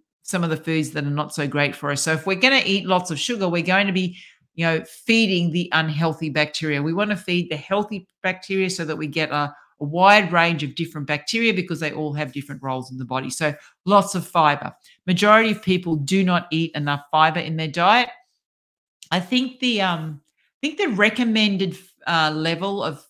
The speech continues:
fiber is about twenty to thirty grams a day. Most people struggle to get five, five grams a day, um, unless you're eating lots and lots of vegetables.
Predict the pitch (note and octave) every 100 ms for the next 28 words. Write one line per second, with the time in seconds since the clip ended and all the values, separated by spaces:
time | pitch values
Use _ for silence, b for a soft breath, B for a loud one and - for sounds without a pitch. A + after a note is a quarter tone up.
0 | - D3+ D#3+ E3+ G#3 D#3+ D#3+ D#3 C#3+ D3+
1 | - _ - - F#3 F3+ F#3 E3 - E3+
2 | - E3+ E3 D3 C#3+ D#3 D#3+ D#3+ C#3+ -
3 | B2+ - D3 D#3+ A3+ D4 D4+ b b b
4 | _ _ D#3 D#3+ E3+ F3 - F3 E3 D#3
5 | C#3+ - D3 C#3 C3+ D3 B2+ C3+ - -
6 | C#3+ - G#1+ - - - _ _ _ _
7 | _ _ _ _ - C3 C3+ - C3 B2+
8 | C3 B2+ C3 - - _ _ C#3 C3 B2+
9 | B2+ - - C#3+ D#3+ F3+ F3+ F#3 - D#3
10 | D#3+ D#3 C#3+ D3+ E3+ E3+ D#3+ D3+ C#3+ -
11 | B2+ C3 - C#3+ A2 - -